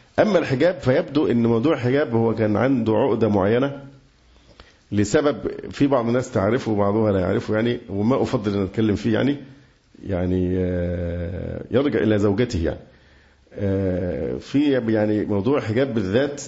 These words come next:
ده، يعني، إيه، كان من أبغض الأشياء إلى قلب بورقيبة وإلى قلب، آه، آه، يعني، زين العابدين. هو الحجاب حورب في، آه، يعني، في تونس من عهد، آه، بورقيبة،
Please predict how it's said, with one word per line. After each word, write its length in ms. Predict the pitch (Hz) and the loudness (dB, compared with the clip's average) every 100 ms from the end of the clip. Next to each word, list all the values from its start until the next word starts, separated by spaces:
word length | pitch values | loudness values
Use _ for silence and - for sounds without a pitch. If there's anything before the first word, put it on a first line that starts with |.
| 92 | 0
ده، 160 | 117 98 | 0 0
يعني، 260 | 101 95 95 | 0 0 2
إيه، 180 | 117 120 - - _ - - 101 | 0 -2 -8 -20 _ -20 -10 -8
كان 220 | - 120 | 0 0
من 240 | 117 101 95 | 2 0 0
أبغض 380 | 151 120 113 107 | 0 2 0 2
الأشياء 540 | 82 98 123 123 - | 0 0 0 0 0
إلى 120 | 113 | 2
قلب 420 | 110 - 120 107 - - | 2 2 0 0 -2 -2
بورقيبة 480 | 92 90 120 120 120 | -6 -2 0 2 2
وإلى 300 | - 92 98 | 2 2 2
قلب، 460 | 90 113 110 90 - | 2 0 0 -2 -6
آه، 760 | 90 90 90 82 71 65 58 - | -4 -2 -2 -4 -4 -4 -6 -6
آه، 280 | - 95 87 | -6 -4 -4
يعني، 280 | 78 87 85 | -2 -2 -2
زين 360 | 85 110 107 98 - - 92 90 82 | 2 2 0 -4 -12 -14 -8 -6 -6
العابدين. 720 | - 82 87 104 90 82 67 - _ _ _ _ _ _ _ _ - | -6 -4 -2 0 0 0 -4 -12 _ _ _ _ _ _ _ _ -4
هو 100 | 120 | -2
الحجاب 280 | - 120 147 | 0 0 -2
حورب 400 | - 185 127 - | 2 2 0 -4
في، 340 | 107 98 92 | -2 0 0
آه، 240 | 92 92 87 | 0 0 -2
يعني، 540 | 87 87 85 82 - - _ _ _ _ _ | -2 -2 -2 -4 -8 -16 _ _ _ _ _
في 160 | - 107 | -4 -2
تونس 360 | 139 147 120 | 2 0 0
من 100 | 101 | 0
عهد، 400 | 98 131 104 85 | 0 2 0 -2
آه، 300 | 95 92 90 | -2 0 -2
بورقيبة، 480 | 85 95 - 131 76 | -2 -4 0 -2 -2